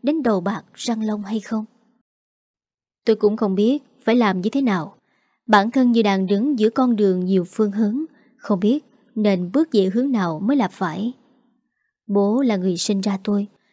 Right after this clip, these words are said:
nhưng tôi là người sinh ra Lai Ân. Tôi thực sự không muốn vì chuyện này mà con trai mình lại sống trong cảnh không có đầy đủ tình yêu thương của cả cha lẫn mẹ.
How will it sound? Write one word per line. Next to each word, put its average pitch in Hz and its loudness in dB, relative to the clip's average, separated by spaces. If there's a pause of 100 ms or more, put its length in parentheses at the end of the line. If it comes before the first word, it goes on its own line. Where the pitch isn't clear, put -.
(260)
nhưng 277 2
tôi 285 6
là 220 4
người 190 2
sinh 226 0
ra 220 -2
Lai 214 -2
Ân. 220 0 (540)
Tôi 294 2
thực 254 6
sự 226 6
không 269 2
muốn 302 4
vì 214 4
chuyện 190 2
này 185 -2 (140)
mà 214 2
con 240 0
trai 233 2
mình 185 -2 (340)
lại 208 4
sống 254 2
trong 262 2
cảnh 202 0
không 269 -2
có 311 4
đầy 196 2
đủ 180 0
tình 196 0
yêu 208 2
thương 233 2 (360)
của 208 4
cả 202 0
cha 254 -2
lẫn 202 -2
mẹ. 196 -4